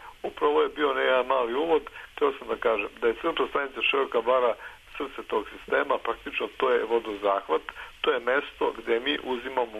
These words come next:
vodu iz reke Save. Uzimamo tri zarez dva kubika vode u sekundi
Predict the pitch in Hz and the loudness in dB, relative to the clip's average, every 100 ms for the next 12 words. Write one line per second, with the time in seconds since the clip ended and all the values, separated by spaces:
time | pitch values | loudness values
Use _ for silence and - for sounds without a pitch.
0 | 110 110 117 113 104 113 110 98 107 - | 0 0 0 -4 -2 0 0 -2 -8 -2
1 | 101 95 92 - - - 139 131 147 127 | 2 2 0 -4 -12 -6 -4 0 0 0
2 | 113 - - 143 139 110 120 123 120 - | -6 -4 -2 -2 -2 -2 2 2 0 -2
3 | 120 117 - 104 110 107 - 98 87 - | 0 0 -2 -12 -10 -10 -6 -6 -6 -10
4 | - - - - 107 107 107 107 104 - | -18 -16 -18 -16 -2 -2 2 0 -2 -8
5 | 98 - 110 123 139 | -10 -8 -6 -6 -4